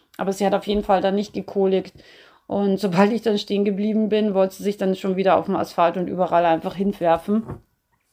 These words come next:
Also das war wirklich schlimm. Der erste Tag war wirklich der Horror.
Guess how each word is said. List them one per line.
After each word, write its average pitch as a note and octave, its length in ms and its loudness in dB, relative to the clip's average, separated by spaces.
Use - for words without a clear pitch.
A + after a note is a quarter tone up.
Also F3+ 180 0
das G#3 220 2
war G3+ 140 4
wirklich F#3+ 280 -2
schlimm. F#3+ 220 -4
Der F#3+ 120 0
erste F#3 260 -2
Tag F#3 240 -2
war E3+ 100 0
wirklich F#3 260 -4
der F3+ 220 -4
Horror. F#3+ 560 4